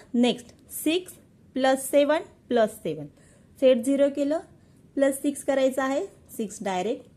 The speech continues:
त्यानंतर प्लस सेवन करायचं आहे. आता प्लस सेवन करताना फॉर्म्युला आहे आपला प्लस सेवन, डायरेक्ट तर नाही आहे, मग फॉर्म्युला,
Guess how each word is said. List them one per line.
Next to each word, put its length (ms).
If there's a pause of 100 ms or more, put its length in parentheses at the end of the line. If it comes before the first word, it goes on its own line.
(440)
त्यानंतर 420
प्लस 360 (240)
सेवन 360
करायचं 380
आहे. 220 (640)
आता 220
प्लस 380
सेवन 300
करताना 560 (300)
फॉर्म्युला 400
आहे 220
आपला 300
प्लस 340
सेवन, 280
डायरेक्ट 420
तर 60
नाही 280
आहे, 100 (340)
मग 200
फॉर्म्युला, 520